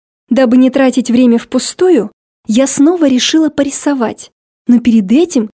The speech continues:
зашла проверить свой профиль на сайте, куда недавно загрузила иллюстрации.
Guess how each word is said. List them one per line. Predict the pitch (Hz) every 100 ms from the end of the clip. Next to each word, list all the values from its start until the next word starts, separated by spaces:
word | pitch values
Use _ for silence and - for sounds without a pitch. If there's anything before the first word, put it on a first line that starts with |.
| _
зашла | 208 240 - 240 311
проверить | 247 220 240 294 -
свой | 226 254
профиль | 240 240 220 - 262
на | 302
сайте, | - 311 202 - - - _ _ _ _
куда | - 247 247
недавно | 226 185 240 311 330 349
загрузила | 247 214 220 190 220 277
иллюстрации. | 285 277 285 - - 180 - - -